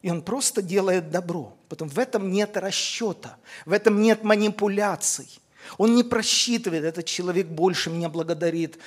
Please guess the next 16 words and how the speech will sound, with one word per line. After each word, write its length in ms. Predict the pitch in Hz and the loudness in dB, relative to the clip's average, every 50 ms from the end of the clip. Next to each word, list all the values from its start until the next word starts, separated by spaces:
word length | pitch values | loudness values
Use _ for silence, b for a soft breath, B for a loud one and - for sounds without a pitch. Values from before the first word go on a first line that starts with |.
| B B B B | B B B B
дам 220 | 151 165 185 185 | -2 0 0 2
ему 240 | 185 190 190 190 175 | 2 2 0 0 2
больше 340 | 170 185 196 180 - - 196 | 2 2 2 2 0 0 0
урожая 840 | 185 190 185 175 185 190 175 143 147 135 160 165 165 165 160 156 151 | 0 2 2 2 2 2 0 -2 -2 -2 0 2 2 2 0 0 0
или 180 | 160 160 165 | -2 -2 -2
дождя 560 | 180 160 165 180 170 156 147 147 160 165 175 170 | -2 -2 0 -2 -2 -2 -2 -2 0 0 0 0
больше. 520 | 165 160 165 165 160 143 - - 147 143 B B B B | -2 -2 -2 -2 -2 -4 -8 -8 -10 -12 B B B B
В 140 | B 135 127 | B -2 0
этом 340 | 180 233 240 233 220 196 190 | 2 2 4 2 2 0 0
отношении 640 | 185 190 - 180 165 - - 233 277 330 349 247 180 | -2 -4 -4 -6 -6 -4 -4 -6 -6 -4 -4 -4 -4
Бог 460 | 151 143 151 180 262 294 - - - | -4 -4 -4 -2 -2 -2 -4 -8 -10
просто 540 | - 165 190 247 320 311 - - - 285 262 | -6 -2 0 0 2 0 -2 -2 -4 -6 -8
добр, 580 | 233 202 156 196 220 208 190 156 147 151 - - - | -6 0 4 6 8 8 6 4 0 -6 -10 -10 -10
Он 120 | 147 147 | -10 -10
просто 360 | 147 - 277 - - - 180 | -10 -10 -10 -8 -8 -8 -10
благ 640 | 143 135 147 151 156 151 151 135 135 - - - - | -8 -6 -2 0 2 2 2 2 -2 -6 -12 -18 -20